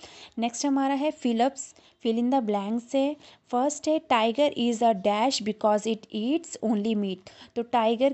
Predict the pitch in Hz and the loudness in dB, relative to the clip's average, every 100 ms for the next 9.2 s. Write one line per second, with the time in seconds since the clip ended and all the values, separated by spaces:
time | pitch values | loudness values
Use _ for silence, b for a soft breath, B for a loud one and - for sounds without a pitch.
0 | 269 277 277 285 262 196 - 233 269 269 | 0 2 2 2 0 -2 -6 -4 -2 -2
1 | 302 294 233 247 - 220 202 196 202 - | -2 -2 0 0 -2 -4 -2 -4 -6 -6
2 | 208 214 247 294 294 294 269 220 220 196 | -4 -4 -4 -2 0 0 0 -4 -6 -6
3 | 190 196 196 190 175 - b b b b | -6 -4 -4 -4 -6 -12 b b b b
4 | b _ 220 247 - 294 311 294 208 233 | b _ -8 -6 -6 -2 -2 -2 -2 2
5 | 262 285 240 254 - 247 226 262 - 220 | 4 4 2 -2 0 0 0 0 -2 -4
6 | 214 254 247 220 208 220 - 233 220 - | -4 -4 -2 -2 -2 -4 -6 -6 -6 -2
7 | 233 - 214 214 208 - 214 240 403 B | -2 -2 -4 -4 -8 -4 -2 -2 -2 B
8 | B B - 247 269 214 214 196 190 190 | B B -8 0 0 0 -2 -4 -4 -6
9 | - - | -10 -18